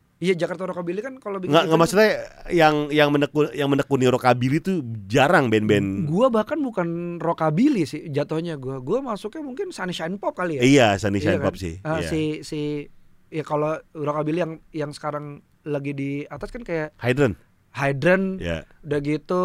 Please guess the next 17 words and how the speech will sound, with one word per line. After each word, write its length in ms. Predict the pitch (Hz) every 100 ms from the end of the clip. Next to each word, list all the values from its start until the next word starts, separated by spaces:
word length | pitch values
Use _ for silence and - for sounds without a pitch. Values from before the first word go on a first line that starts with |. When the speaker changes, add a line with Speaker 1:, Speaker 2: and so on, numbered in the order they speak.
| 180
Speaker 1:
eh, 400 | 165 151 151 151
Borok, 460 | 151 143 160 185 -
Speaker 2:
Borok, 580 | 110 110 135 151 147 123
Speaker 1:
Borok 60 |
and 100 | 156
Speaker 2:
iya, 140 | 120 98
iya, 60 |
Speaker 1:
Roll 120 | 95 101
Speaker 2:
Borok 180 | - 117
and 160 | 127
Roll. 240 | 131 127 104
Speaker 1:
gitu. 120 | 135
Speaker 2:
Iya, 160 | 135 104
iya, 140 | 98
iya, 100 | 90 85
Speaker 1:
Heeh, 260 | 80 - 76
Speaker 2:
iya. 160 | 73